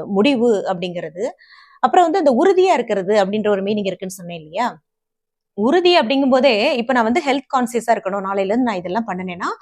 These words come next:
நான் வந்து ஹெல்த் நல்லா இருக்கும், என்னோட ஹெல்த் நல்லா இருக்கும் அப்படின்னு நம்ம ஒரு இது வச்சிருப்போம் இல்லையா, இந்த டயட்ல நான் ஃபாலோ பண்ணணும். அதே மாதிரி ட்ரிங்க்ஸ் பண்றவங்க வந்து இதுல இருந்து நான், இந்த ட்ரிங்க்ஸ்ல இருந்து நான் டோட்டலா நான் நாளைக்கு மாறிடணும்.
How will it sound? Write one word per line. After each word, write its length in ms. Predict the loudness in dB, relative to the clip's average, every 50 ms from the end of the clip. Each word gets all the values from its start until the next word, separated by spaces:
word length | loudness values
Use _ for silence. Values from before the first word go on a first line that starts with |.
| -16 -20 -20 -20 -14
நான் 180 | -8 -6 -4 -4
வந்து 200 | -2 0 2 2 2 4 2 2 2 0 -2 -2
ஹெல்த் 260 | 0 -2 0 -2 -4
நல்லா 260 | -6 -6 -2 -2 0 -2
இருக்கும், 260 | -2 -4 -8 -10 -12
என்னோட 220 | -10 -12 -14 -16 -12
ஹெல்த் 220 | -10 -10 -10 _ -12
நல்லா 220 | -14 -12 -10 -10
இருக்கும் 220 | -10 -10 _ -18 -10
அப்படின்னு 220 | -8 -8 -8 -8
நம்ம 140 | -8 -10 -10 -10 -10 -12 _ _
ஒரு 200 | -6 -2 0 2 2 2 0 -2
இது 140 | 0 0 0 0
வச்சிருப்போம் 380 | 0 0 -2 -4 -4 -4 -6 -2
இல்லையா, 180 | 0 0 0
இந்த 160 | 2 0 -2
டயட்ல 380 | -2 0 0 0 0 0 -2 -4
நான் 160 | -2 -4 -2 -2
ஃபாலோ 180 | 0 0 0 -2
பண்ணணும். 380 | -4 -10 -10 -10 -12 -14 -14 _ _ -20 -18 -18 -16 -2
அதே 220 | 2 4 4 6 4
மாதிரி 320 | 4 4 4 4 2 2 4 4 2 2 0 0 -2
ட்ரிங்க்ஸ் 300 | 0 2 2 2 0 0
பண்றவங்க 340 | -2 -4 -2 0 -2 -2 -2 0
வந்து 160 | 0 2 2
இதுல 180 | 2 2 2
இருந்து 180 | 0 0 0 0
நான், 320 | 0 -2 -2 -4 -6 -8 -10
இந்த 160 | -12 -10 -10
ட்ரிங்க்ஸ்ல 380 | -10 -6 -4 -4 -4 -2 -2 -4
இருந்து 180 | -4 -4 -4 -6 -6
நான் 200 | -6 -8 -10 -10 _
டோட்டலா 380 | -10 -10 -8 -8 -6 -6 -6
நான் 240 | -6 -6 -8 -12 -14
நாளைக்கு 240 | -16 -16 -16 -16 -14 -12
மாறிடணும். 520 | -10 -10 -10 -10 -12 -10 -8 -8 -8